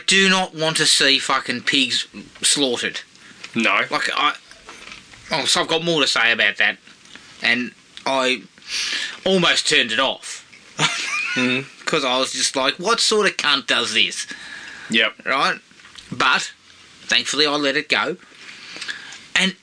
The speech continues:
Speaker 1: it's an entertaining, pretty simply plotted, well-made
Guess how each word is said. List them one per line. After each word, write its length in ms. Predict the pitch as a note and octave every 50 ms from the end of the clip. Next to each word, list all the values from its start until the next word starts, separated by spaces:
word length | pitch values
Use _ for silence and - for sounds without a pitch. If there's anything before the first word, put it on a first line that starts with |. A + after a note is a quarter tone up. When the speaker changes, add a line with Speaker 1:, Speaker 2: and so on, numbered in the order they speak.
| _
Speaker 1:
it's 240 | - G3 F#3+ - A3+
an 160 | A#3+ A3+ G#3+ - -
entertaining, 1040 | D3+ F#3 G#3 G3+ - A#3 - - - E3+ E3 E3+ F#3 F3+ F#3 F#3+ F#3+ F#3 F#3 F3 D#3+ - _ - - - - - - - - - - - - - - - - - - - - - - -
pretty 420 | - - - F#3 F#3+ G#3 G#3+ A3+ G#3
simply 600 | F3+ - - - G#3 G#3 G3+ - G3 G3 G3 E3
plotted, 640 | - - - F#3+ F3+ E3 - - F#3+ F#3 E3+ D#3+ D#3 - -
well-made 960 | C#3 D#3 E3+ F#3 G3+ G#3 G3 D#3+ D#3 D#3+ E3+ F3+ F3+ F#3 F#3+ F#3+ E3+ E3+